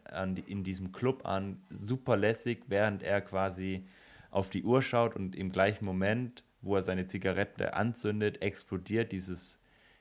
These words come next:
dieses, ähm, ich glaub, es ist ein Ru-, Rupienlager oder sowas, also so ein Drogenlager.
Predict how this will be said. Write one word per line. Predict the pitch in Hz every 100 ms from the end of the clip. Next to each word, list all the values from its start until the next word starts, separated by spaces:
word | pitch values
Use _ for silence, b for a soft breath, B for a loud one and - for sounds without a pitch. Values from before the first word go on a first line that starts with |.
| _
dieses, | 90 87 85 - -
ähm, | 90 87 87 82 82 - - - -
ich | - -
glaub, | 87 87
es | -
ist |
ein | 87
Ru-, | 82 85 - - -
Rupienlager | 113 113 117 107 104 110 107 104
oder | 101 98
sowas, | 104 101 104
also | 90 82
so | 87
ein | 82
Drogenlager. | - 101 107 95 95 92 92 95